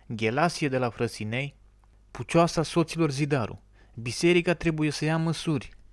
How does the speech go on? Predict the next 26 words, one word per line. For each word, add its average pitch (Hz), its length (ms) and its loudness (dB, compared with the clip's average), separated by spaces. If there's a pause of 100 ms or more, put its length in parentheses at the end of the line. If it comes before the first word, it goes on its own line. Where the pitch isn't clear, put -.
(760)
Deci 123 260 -4
părintele 156 500 0
Dumitru 147 420 -2
Stăniloae, 135 760 0
cu 113 120 -8
câteva 110 420 0
luni 120 360 -2
înainte 104 360 -4
de 98 100 -4
a 95 60 -2
muri, 95 340 -8 (480)
avertiza 139 720 0
clar 156 440 2
și - 180 -6
lăsa 117 300 0
și 147 160 -6
scris 113 500 -8 (480)
ca 117 140 -2
Biserica 180 540 2
Română 156 500 2
să - 160 -4
se 143 140 -2
ferească 151 600 0
de 110 160 0
aceste 113 460 -4
înșelări 113 520 -2